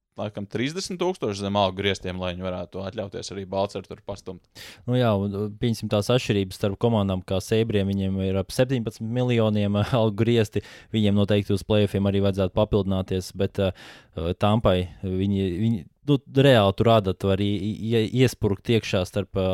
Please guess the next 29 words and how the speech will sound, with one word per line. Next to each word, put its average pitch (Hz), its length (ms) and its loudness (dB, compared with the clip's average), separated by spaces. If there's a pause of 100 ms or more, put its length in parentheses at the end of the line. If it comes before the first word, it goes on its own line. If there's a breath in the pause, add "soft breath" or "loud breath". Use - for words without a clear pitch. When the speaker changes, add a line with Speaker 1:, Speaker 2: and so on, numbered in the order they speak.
Speaker 2:
algu 101 240 0
griestiem 98 420 0
un, 92 140 -2
uh, 95 180 0
reāli 98 240 2
spēlētāju 104 540 0
algām, 104 340 0 (400 loud breath)
bet, 98 240 0
uh, 98 80 4
Balcera 113 400 2
gadījumā, 107 400 4 (320)
nu, 120 240 -2
šķiet 107 400 -2
tas, 104 160 -2
ka 95 80 -10
tomēr 107 320 0
tās 95 160 -4
traumas 107 320 -2
katru 104 240 -6
sezonu 104 480 -2
ir 101 160 0
un, 95 220 -2
uh, - 240 -12 (320 loud breath)
nevienu 107 480 0
pilnu 117 240 0
sezonu 104 400 0
viņš 98 140 -6
nav 113 180 0
aizdījis, 95 440 -2